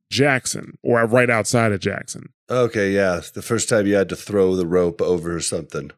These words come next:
Speaker 1: Y-, yeah, but, like, that one was kinda clear. Like, it was, it was clear where you had to throw the rope over. And this one, like, you know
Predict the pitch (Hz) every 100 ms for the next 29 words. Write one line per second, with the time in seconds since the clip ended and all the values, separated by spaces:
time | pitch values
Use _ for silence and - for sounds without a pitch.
0 | - - _ _ _ _ _ _ - -
1 | 185 151 101 95 101 127 123 120 165 254
2 | 190 127 170 113 101 - 127 110 98 101
3 | 120 113 - 135 110 - 170 120 104 113
4 | 113 110 104 101 107 107 101 104 98 110
5 | 110 98 - _ _ - 123 208 302 170
6 | 131 120 117 127 127 120 113